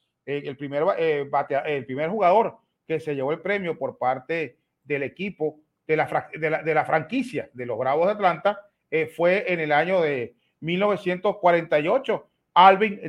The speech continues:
Dark. Y el más reciente, quitando a Michael, eh, Harris tercero, segundo, fue Ronald Acuña,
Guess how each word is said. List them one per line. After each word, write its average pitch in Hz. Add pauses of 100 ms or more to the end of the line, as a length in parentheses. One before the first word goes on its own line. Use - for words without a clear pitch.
(120)
Dark. 151
Y 185
el 202
más 285
reciente, 302
quitando 208 (120)
a 156
Michael, 147
eh, 147
Harris 165
tercero, 226
segundo, 233 (280)
fue 226
Ronald 277
Acuña, 302